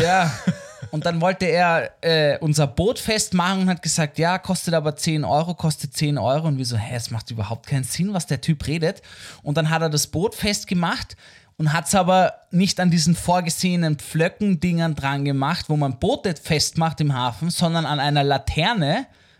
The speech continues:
Speaker 1: am Gehsteig.
Speaker 2: <laughs>
Speaker 1: Und der wollte dann noch mehr Geld und noch mehr Geld. Und dann sind diese Russen gekommen und einer konnte von denen Deutsch,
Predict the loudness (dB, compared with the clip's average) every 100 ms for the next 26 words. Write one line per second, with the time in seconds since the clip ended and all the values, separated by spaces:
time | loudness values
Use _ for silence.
0 | -6 -2 -2 0 0 0 0 2 0 -2
1 | -8 -20 _ _ -6 -2 -2 -2 -8 -8
2 | -12 -4 0 2 2 2 2 0 0 2
3 | 4 2 2 -2 0 0 0 0 0 0
4 | -2 -4 -2 0 0 -2 -8 -20 -10 -4
5 | -2 2 2 2 2 0 0 -2 -2 -2
6 | -4 0 0 0 -4 -4 -2 -2 0 0
7 | 0 -2 -2 0 0 -2 0 2 2 2
8 | 0